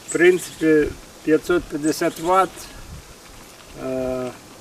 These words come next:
ну, я гадаю, що десь сімсот буде потребляти. Подивимось, у мене є прилад, ми поміряємо, скільки у нас насправді вживає. Вхід в мотор іде один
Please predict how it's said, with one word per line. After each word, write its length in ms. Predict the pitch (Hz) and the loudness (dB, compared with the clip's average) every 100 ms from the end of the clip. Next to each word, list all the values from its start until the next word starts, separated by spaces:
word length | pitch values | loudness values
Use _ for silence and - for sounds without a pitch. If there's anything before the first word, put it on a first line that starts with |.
| - - - 170 | -20 -20 -14 -2
ну, 140 | 214 | 4
я 320 | 170 165 185 | 6 6 4
гадаю, 280 | 165 170 165 | 4 4 2
що 140 | - | 0
десь 240 | 160 170 151 | -2 0 0
сімсот 460 | - 165 - 156 | 0 -2 0 -2
буде 240 | 120 131 131 | -2 -4 -4
потребляти. 680 | - - - 143 190 185 147 - | -4 -8 -6 0 0 0 -6 -4
Подивимось, 560 | 156 160 165 151 139 143 | 0 4 4 4 -2 -2
у 40 | |
мене 300 | 147 147 147 | -4 -2 0
є 100 | 143 - - - - - - - | -2 -2 -18 -18 -20 -20 -20 -16
прилад, 400 | - 170 170 147 - - | 2 6 8 8 4 -8
ми 180 | 151 147 | -4 -2
поміряємо, 600 | 151 143 147 160 175 190 | 0 0 2 2 2 -2
скільки 320 | - 175 180 | -6 -2 0
у 60 | 170 | 0
нас 380 | 170 165 151 175 | 2 2 2 -4
насправді 580 | 170 - 165 156 143 - - - - - - - - - - | -4 -2 4 4 4 -8 -10 -20 -20 -20 -20 -20 -20 -18 -12
вживає. 600 | 139 160 165 156 147 139 - - - - - | 0 6 10 10 10 4 -2 -18 -14 -14 -14
Вхід 320 | - 185 175 - - - - - - - - | -2 8 8 8 -18 -20 -20 -20 -20 -20 -10
в 120 | 135 | -4
мотор 400 | 143 160 160 147 143 | 2 2 4 2 2
іде 360 | 143 135 143 - 151 | -6 2 2 2 -4
один 480 | 151 170 151 127 | 2 4 4 2